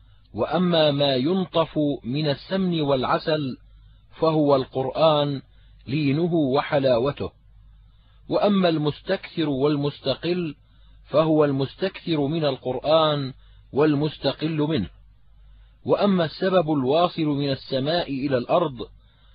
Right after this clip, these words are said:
فهو الحق الذي أنت عليه، فأخذت به فيعليك الله، ثم يأخذ به رجل آخر فيعلو به،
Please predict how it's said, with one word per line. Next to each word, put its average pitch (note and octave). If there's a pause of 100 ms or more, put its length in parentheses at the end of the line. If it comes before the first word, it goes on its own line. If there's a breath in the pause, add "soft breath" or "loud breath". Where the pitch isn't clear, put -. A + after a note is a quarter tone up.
(140)
فهو D#3+
الحق C#3
الذي D3+
أنت F3+
عليه، B2+ (800)
فأخذت D#3+
به C#3+ (680)
فيعليك D3
الله، C3 (600)
ثم C#3
يأخذ D3
به D3+
رجل D3+
آخر C3+ (480)
فيعلو C#3+
به، A#2+